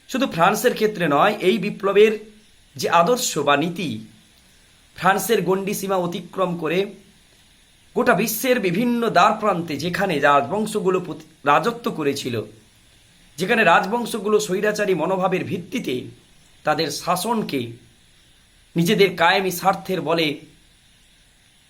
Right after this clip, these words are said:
পরিচালিত করেছিল, সেই সমস্ত জায়গায় এই বিপ্লবের নীতি বা আদর্শ ছড়িয়ে পড়েছিল, যার ফলে সমস্ত পুরনো রাজবংশগুলো ভয়ে কাঁপছিল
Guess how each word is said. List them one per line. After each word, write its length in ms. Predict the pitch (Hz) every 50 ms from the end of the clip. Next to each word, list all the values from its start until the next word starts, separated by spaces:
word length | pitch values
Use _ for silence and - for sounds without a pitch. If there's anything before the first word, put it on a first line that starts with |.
| _ _ _ _ -
পরিচালিত 520 | 185 202 254 262 - 269 247 226 202 -
করেছিল, 580 | 165 165 147 131 127 120 - - 131 120 113 107 - - - - _ _ _ _ _ _ _ _ _ _ -
সেই 200 | - - 180 185
সমস্ত 400 | 175 - 170 170 170 170 - -
জায়গায় 420 | 139 120 143 147 151 147 160 160 156
এই 100 | 139 131
বিপ্লবের 560 | 131 143 139 - 160 151 131 139 135 120 113
নীতি 260 | 120 143 139 - 170
বা 120 | 165 135
আদর্শ 360 | 127 123 123 131 123 - - 135 123
ছড়িয়ে 320 | - - - 190 185 160 -
পড়েছিল, 520 | - 127 120 113 117 113 127 120 117 104 - - - _ _ _ _ _ _ _ _ _ _ _ _ _ _ _ -
যার 260 | - 185 170 170 170
ফলে 180 | 175 170 185 180
সমস্ত 460 | - - 151 180 196 185 - - -
পুরনো 380 | 202 - - 165 175 190 180 180
রাজবংশগুলো 1000 | 156 135 165 170 - 160 185 190 180 - - 190 180 190 202 214 214 214 214 - - - - _ _ _ _ _ _ _ _ - - - 131
ভয়ে 340 | 123 127 127 139 233 262 -
কাঁপছিল 600 | - 180 147 - - - - 139 127 123 110